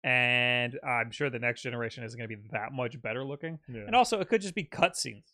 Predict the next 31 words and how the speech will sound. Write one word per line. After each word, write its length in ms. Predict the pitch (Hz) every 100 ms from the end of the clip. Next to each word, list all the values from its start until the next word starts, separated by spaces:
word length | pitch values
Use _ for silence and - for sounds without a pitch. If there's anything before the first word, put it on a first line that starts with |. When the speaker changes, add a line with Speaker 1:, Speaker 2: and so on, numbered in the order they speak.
| _
Speaker 1:
Like, 180 | 135 127
it 60 |
could 100 | 123
Speaker 2:
Yeah. 60 | 175
Speaker 1:
just 100 | 160
be 120 | 135 147
a 40 |
cutscene 720 | - 160 160 - 151 139 135
that's 220 | 127 123
just 160 | 139 120
a 40 | 123
video, 500 | 117 131 120 101 104
you 100 | 104
know, 220 | 107 110
that, 180 | 110 98
Speaker 2:
Yeah. 140 | 110 101
Speaker 1:
that, 260 | - -
that, 300 | - 69 -
and 160 | 123 113
that's 220 | 113 -
why 240 | 123 120 104
it 80 |
looks 300 | 107 113 -
like 200 | 117 104
that 220 | 110 104 104
on, 240 | 104 104
on, 300 | 113 101 101 - _ _ _ _ _ _ _ -
in 140 | 120
the 60 | 117
trailer. 400 | - 113 98 98 _ _ _ _ _ - _ _
Anyway. 280 | 151 107